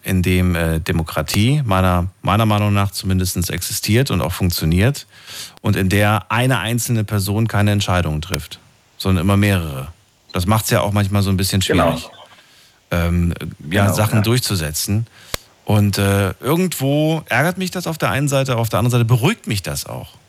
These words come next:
Speaker 1: Ne? Weil Entscheidungen, die ich toll finde, natürlich möchte ich, dass sie möglichst schnell umgesetzt werden, aber es gibt auch Sachen, die ich nicht
Speaker 2: Mhm.
Speaker 1: gut finde und da bin ich ganz froh, dass es da nicht jemanden gibt, der einfach sagt, so wird's gemacht und hier wird keiner mehr gefragt nach einer anderen Meinung.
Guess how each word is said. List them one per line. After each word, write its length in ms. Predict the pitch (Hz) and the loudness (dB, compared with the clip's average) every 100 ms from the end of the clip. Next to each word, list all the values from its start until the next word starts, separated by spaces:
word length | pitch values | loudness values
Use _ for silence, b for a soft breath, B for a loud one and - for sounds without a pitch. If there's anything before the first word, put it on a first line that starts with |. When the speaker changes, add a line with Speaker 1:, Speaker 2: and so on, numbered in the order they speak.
| _ _ | _ _
Speaker 1:
Ne? 260 | - 113 139 | 0 0 2
Weil 140 | 110 98 | 0 0
Entscheidungen, 540 | 110 - 135 160 156 | 0 2 2 2 2
die 140 | 127 123 | 0 -2
ich 140 | 107 | -4
toll 240 | - 131 | 0 0
finde, 340 | 143 156 156 175 | 0 0 0 0
natürlich 400 | 95 87 127 101 | -2 0 0 0
möchte 200 | 104 101 | -2 -2
ich, 40 | |
dass 80 | 95 | -4
sie 120 | 95 | 0
möglichst 360 | 92 95 90 - | 0 0 -2 0
schnell 160 | 92 | 0
umgesetzt 500 | - 107 110 117 - | 0 2 2 0 -2
werden, 380 | 104 95 117 160 - B B B B | 0 0 0 -2 -6 B B B B
aber 120 | - | 0
es 80 | 110 | 0
gibt 100 | 131 | 0
auch 60 | 123 | 0
Sachen, 280 | 123 123 117 | 0 2 2
die 120 | 117 | 0
ich 140 | 101 | 0
nicht 140 | 117 254 | 0 0
Speaker 2:
Mhm. 40 | |
Speaker 1:
gut 160 | 202 110 | 0 -2
finde 300 | 113 110 139 | 0 0 0
und 60 | |
da 60 | 120 | 0
bin 140 | 117 | 2
ich 80 | 135 | 0
ganz 220 | 123 107 | 0 -4
froh, 420 | - - 160 147 202 b b b _ _ | -4 -2 -2 -2 -6 b b b _ _
dass 240 | 113 104 | -2 -2
es 240 | 87 110 - | -2 -2 0
da 120 | 113 | 2
nicht 140 | 120 117 | 2 0
jemanden 260 | 120 117 113 | 0 0 0
gibt, 200 | 123 117 | 0 0
der 80 | 101 | 0
einfach 220 | 104 104 | 0 -2
sagt, 400 | 117 117 - - - | 0 -2 -4 -12 -6
so 200 | 135 147 | -4 -2
wird's 180 | 135 - | -4 -2
gemacht 500 | 123 170 151 - - _ | 0 0 -2 -8 -10 _
und 180 | 127 120 | 0 2
hier 120 | 120 | 2
wird 120 | 113 | 0
keiner 240 | - 110 107 | 0 0 2
mehr 140 | 98 | 2
gefragt 480 | 95 92 95 95 - | 0 0 0 -2 -2
nach 120 | 95 | -2
einer 140 | 92 90 | 0 -2
anderen 240 | 87 87 | -2 0
Meinung. 440 | 90 90 80 67 | 2 2 0 -4